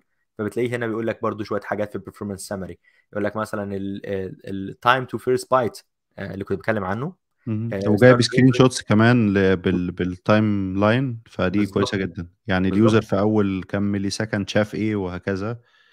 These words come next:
Speaker 2: آه،
Speaker 1: مهم.
Speaker 2: لا، انا بتكلم على ال-، الصوره اللي فوق اللي هي
Speaker 1: دي.
Speaker 2: بالعرض دي.
Speaker 1: آه،
Speaker 2: آه،
Speaker 1: آه.
Speaker 2: جايب ال-، التايم لاين بتاع اليوزر مع الوقت، ف، ف
Speaker 1: آه.
Speaker 2: عظيمه جدا يعني.
Speaker 1: ف-، فلا، هو، هو ده، ده من السايتس العظيمه جدا.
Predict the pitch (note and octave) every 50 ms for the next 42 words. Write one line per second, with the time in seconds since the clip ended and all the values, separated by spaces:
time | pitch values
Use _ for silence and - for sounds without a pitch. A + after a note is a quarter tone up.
0 | _ _ _ _ _ _ _ _ _ - - F2 F#2 F#2 F#2 F#2+ - - G2+ G#2
1 | A2 A2+ A#2 A#2 G#2+ G#2 A2 A2 - C3 C3 B2+ A#2 A2 G#2+ G#2+ G2+ G2 - -
2 | G2+ F#2+ - - - B2 B2 A#2+ A2+ G#2 - C3 C#3+ - - _ - - - -
3 | G2 G#2+ G#2+ G#2+ G#2 G2 G2+ G#2 G2 F2+ F#2 F2+ G#2+ C3 F3 - _ _ _ _
4 | - A2+ A2 A#2+ A#2+ - A2 G#2+ - _ - - _ _ _ G2 G2 A#2+ A#2+ B2+
5 | A#2 A#2 G#2+ G2+ - - G2 G2 F#2 F2+ F2 F2 - - A#2+ A#2+ A#2+ A2+ A#2 B2
6 | A#2+ A2+ G2+ F#2+ A2 A2 G#2+ G#2+ G#2 G2 F#2+ F#2+ G2 G#2+ A#2 A#2+ A2 A2 G2+ F#2
7 | F#2+ F2+ F2+ F#2+ A2 A#2 - - - - - F2+ F2+ F2 - - F2+ F2 F2+ F2+
8 | G2 - _ _ _ _ - A#2+ E3 F4+ - F#2+ F#2+ G#2 A2 A2 G#2+ G#2 G#2+ F#2+
9 | F2+ F#2 F2+ F2 E2+ - _ _ _ _ _ F#2+ F2 - - G2+ - - - G2+
10 | G2 G2+ C#3 - - G#2+ G#2+ A2 - A2 A2+ A#2+ B2 A2 - - - G2+ A2 B2
11 | B2+ A#2+ C3 C3+ C#3 B2 G#2+ - A#2+ A2+ - - G2+ F2+ E2 F#2 F#2 E2+ F2+ -
12 | - _